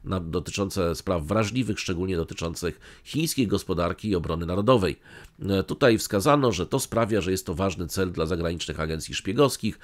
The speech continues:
W przypadku wycieku informacja ta poważnie zaszkodziłaby bezpieczeństwu narodowemu. To stwierdziło właśnie w czwartek chińskie Ministerstwo Bezpieczeństwa Państwowego, czyli M S S. Za lukratownymi nagrodami kryje się wiele pułapek, a pod wyrafinowanymi pytaniami kryją się ukryte plany.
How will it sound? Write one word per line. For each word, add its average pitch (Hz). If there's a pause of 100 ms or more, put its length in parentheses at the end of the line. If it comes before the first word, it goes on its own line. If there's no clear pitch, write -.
(140)
W -
przypadku 117
wycieku 101
informacja 95
ta 92
poważnie 107
zaszkodziłaby 87
bezpieczeństwu 85
narodowemu. 82 (320)
To 127
stwierdziło 95
właśnie 85
w 76
czwartek 78 (240)
chińskie 101
Ministerstwo 90
Bezpieczeństwa 80
Państwowego, 80
czyli 78
M 78
S 87
S. - (400)
Za 95
lukratownymi 147
nagrodami 110
kryje 95
się 92
wiele 95
pułapek, 120
a 92
pod 80
wyrafinowanymi 98
pytaniami 87
kryją 80
się -
ukryte 78
plany. 104